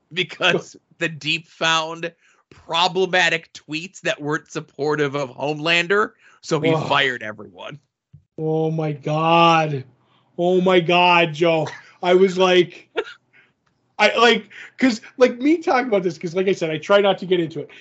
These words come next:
Speaker 2: Like, 'cause I don't like when shows go this way kind of a deal. Like, not because I'm a fan of the, the, the former president, but because they usually do it heavy-handedly and terrible.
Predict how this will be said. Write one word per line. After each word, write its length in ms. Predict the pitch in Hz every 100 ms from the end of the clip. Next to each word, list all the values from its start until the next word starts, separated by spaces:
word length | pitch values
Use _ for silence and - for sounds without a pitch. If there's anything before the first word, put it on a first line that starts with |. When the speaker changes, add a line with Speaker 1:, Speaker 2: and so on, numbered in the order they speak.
| - -
Speaker 2:
Like, 160 | 180
'cause 160 | 190 180
I 160 | 202 190
don't 480 | 160 156 202 233 226
like 300 | 214 208 202
when 160 | 185
shows 640 | 151 - 175 175 175 156 156
go 520 | 147 165 160 175 170
this 420 | 151 139 170 165
way 320 | 156 156 160 170
kind 240 | 165 170
of 80 | 165
a 40 |
deal. 340 | 160 170 170 - - -
Like, 300 | 180 165 151 - -
not 200 | 185 190
because 220 | 208 202
I'm 120 | 202
a 60 | 185
fan 320 | - 175 180
of 140 | 170
the, 140 | 160 147
the, 180 | 147 156
the 240 | 143 156
former 340 | - 165 156
president, 460 | 151 156 139 143 139 - -
but 80 | 185
because 220 | 165 185
they 80 | 170
usually 460 | 202 226 214 247 233
do 240 | 175 208
it 120 | 196
heavy-handedly 1040 | - 165 180 190 147 170 175 180 185 185 165
and 180 | 156
terrible. 720 | - 156 165 185 214 233 277